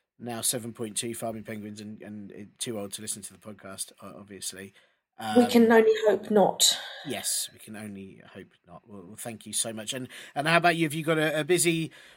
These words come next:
Speaker 1: rest of the day? You're gonna sit outside for a bit and then come back in and stand up and then sit outside again for a
Speaker 2: Yeah.
Speaker 1: bit?
Speaker 2: It's not raining yet, so I'll, I'll give it a go and we'll just see what happens, I suppose. It's actually, um,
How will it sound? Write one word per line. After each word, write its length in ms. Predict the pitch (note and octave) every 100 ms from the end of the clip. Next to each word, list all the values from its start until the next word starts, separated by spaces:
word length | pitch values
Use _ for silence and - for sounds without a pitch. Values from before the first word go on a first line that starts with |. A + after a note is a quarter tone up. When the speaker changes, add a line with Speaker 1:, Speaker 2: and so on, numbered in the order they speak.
| -
Speaker 1:
rest 240 | F3 -
of 60 | F3
the 40 |
day? 200 | D#3+ E3+
You're 180 | E3+ E3
gonna 180 | E3 D#3
sit 200 | - D#3+
outside 500 | D#3 D3 F3 E3+ E3
for 80 | D#3+
a 20 |
bit 120 | D#3+
and 80 | D3
then 100 | D#3
come 160 | D#3+ D#3
back 200 | D#3 E3
in 100 | D#3
and 100 | D3
stand 300 | - D3+ D#3+
up 160 | E3+
and 100 | D3+
then 100 | C#3
sit 160 | C3+ D#3
outside 360 | C#3+ C#3+ E3 D#3+
again 160 | D#3+
for 160 | B4 A#4
a 40 |
Speaker 2:
Yeah. 180 | A#3+ E3+
Speaker 1:
bit? 80 | - - - _ _ _
Speaker 2:
It's 260 | D#4 D4+ -
not 260 | E4+ F#4+ -
raining 380 | D#4+ D#4 C#4+ C4
yet, 380 | A#3+ F3+ - -
so 380 | - G#3 G3 G3+
I'll, 380 | G3 G3+ G3 -
I'll 120 | A3
give 200 | B3+ B3
it 120 | C4+
a 20 |
go 220 | G3 F3+
and 100 | F#3
we'll 80 | G3
just 240 | G3 - -
see 120 | A#3
what 100 | B3
happens, 280 | C4+ A#3 G#3
I 60 |
suppose. 540 | F3 - F3 F#3 G3+ -
It's 160 | A#3+
actually, 480 | C#4+ D4 - B3+ A#3+
um, 340 | A#3+ A#3+ A#3+